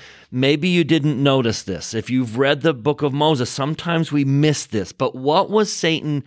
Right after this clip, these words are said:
trying to do? He didn't succeed. This was a foiled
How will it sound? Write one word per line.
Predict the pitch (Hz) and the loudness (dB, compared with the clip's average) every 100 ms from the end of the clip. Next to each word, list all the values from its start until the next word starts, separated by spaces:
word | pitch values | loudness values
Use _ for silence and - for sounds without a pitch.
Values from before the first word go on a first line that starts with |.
| - - _ | -10 -20 _
trying | - - 160 170 196 208 190 139 120 | -6 -6 0 2 4 4 2 2 0
to | 107 117 | -2 -4
do? | 95 101 92 71 - _ _ - _ _ _ _ | -2 0 -2 -4 -12 _ _ -20 _ _ _ _
He | - 131 | -4 -2
didn't | 143 214 233 | 2 2 2
succeed. | 196 202 - - 185 101 - - - | 0 -2 -2 -2 -2 -2 -8 -20 -4
This | 165 - | -4 0
was | 170 | -2
a | 143 | 0
foiled | 120 - 151 185 214 233 202 | -4 -6 -2 2 4 2 -2